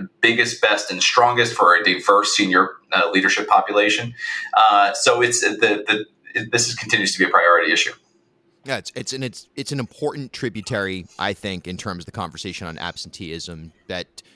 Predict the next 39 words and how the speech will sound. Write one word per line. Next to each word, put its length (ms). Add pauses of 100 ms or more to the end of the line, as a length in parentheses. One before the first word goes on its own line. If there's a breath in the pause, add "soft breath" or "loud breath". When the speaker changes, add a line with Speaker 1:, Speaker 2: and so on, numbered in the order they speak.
(340 soft breath)
Speaker 2:
it's 200
not 160
directly 400
related. 500
It's 160
kind 180
of 80
a 280
little 260
bit 140
of 80
a 40
stretch 440
to 80
tie 240
the 80
two 200
together, 380
but 220
it's 100
something 340
meaningful, 440
and 80
I 40
think 140
it's 80
just 160
an 60
interesting 480
and 80
important 320
discussion 380
to 40
have 80
in 60
Speaker 1:
Absolutely. 240
Speaker 2:
general. 200
Speaker 1:
Completely 380
agree. 220